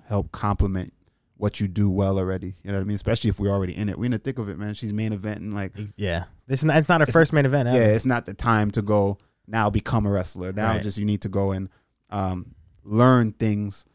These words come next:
Speaker 1: that are gonna complement your game.
Speaker 2: Mm, for
Speaker 1: So
Speaker 2: sure.
Speaker 1: if she can dictate where the fight takes place, I think she's a problem.
Speaker 2: 'Cause once again, her jiu-jitsu is, like, top level. Probably
Speaker 1: Yeah.
Speaker 2: the best in, in the women's division.
Speaker 1: I, I agree.
Speaker 2: Yeah.
Speaker 1: I agree. But, um,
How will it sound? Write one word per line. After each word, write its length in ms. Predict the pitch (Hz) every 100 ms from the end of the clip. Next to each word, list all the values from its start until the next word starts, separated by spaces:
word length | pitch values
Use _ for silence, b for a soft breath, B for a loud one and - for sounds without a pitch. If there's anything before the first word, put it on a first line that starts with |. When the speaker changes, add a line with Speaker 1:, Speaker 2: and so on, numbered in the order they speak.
| _ -
Speaker 1:
that 120 | 101
are 80 | 98
gonna 380 | 104 101 95 - _ _ _ _ _ _ -
complement 440 | 113 104 101 98
your 80 | 101
game. 260 | 95 98 101
Speaker 2:
Mm, 340 | 117 110 101 - _ _ _ _ _
for 100 | -
Speaker 1:
So 80 | 110
Speaker 2:
sure. 100 | 110
Speaker 1:
if 40 | 117
she 60 |
can 160 | 117 107
dictate 400 | 117 - 107 92
where 80 | 101
the 60 |
fight 220 | - 101
takes 220 | - 101 -
place, 240 | 104 95
I 60 | 92
think 220 | 98 -
she's 160 | 92 -
a 40 |
problem. 360 | - 101 98 85
Speaker 2:
'Cause 100 | 113
once 240 | 135 135
again, 220 | 135 131
her 180 | 117 131
jiu-jitsu 560 | 117 120 127 123 117 107
is, 120 | 101
like, 160 | 95
top 260 | - 110 95
level. 340 | 92 82 95 -
Probably 320 | 170 190 156
Speaker 1:
Yeah. 60 | -
Speaker 2:
the 120 | 143
best 280 | 139 156 -
in, 500 | 139 127 117 113 - -
in 160 | 123
the 100 | 123
women's 300 | 120 123 117
division. 440 | 107 107 101 95 101
Speaker 1:
I, 100 | 107
I 100 | 104
agree. 280 | 95 101 101 - _ _ _
Speaker 2:
Yeah. 280 | 110 95 95 - -
Speaker 1:
I 60 | 101
agree. 280 | 98 98 - _ _ _ _ -
But, 160 | 110 104
um, 340 | 104 101 98